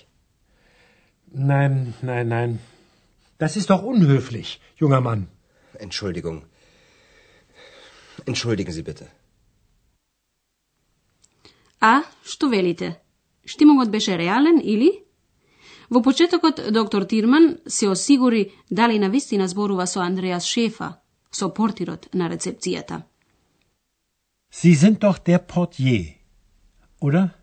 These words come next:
Speaker 3: Потоа му вели на Андреас дека е навистина зачуден, erstaunt.
Speaker 1: Also, ich bin...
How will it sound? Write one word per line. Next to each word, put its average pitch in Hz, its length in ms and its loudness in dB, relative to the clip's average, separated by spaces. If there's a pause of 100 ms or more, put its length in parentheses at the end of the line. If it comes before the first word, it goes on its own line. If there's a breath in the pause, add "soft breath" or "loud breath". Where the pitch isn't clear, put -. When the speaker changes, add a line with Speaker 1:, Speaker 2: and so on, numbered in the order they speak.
(1500)
Speaker 3:
Потоа 233 480 2
му 214 140 2
вели 233 280 4
на 196 140 2
Андреас 202 540 -2 (260 loud breath)
дека 208 240 0
е 185 40 2
навистина 190 560 0
зачуден, 165 560 -4 (240)
erstaunt. 170 800 -4 (1700)
Speaker 1:
Also, 156 580 0 (360)
ich - 200 -12
bin... 165 380 4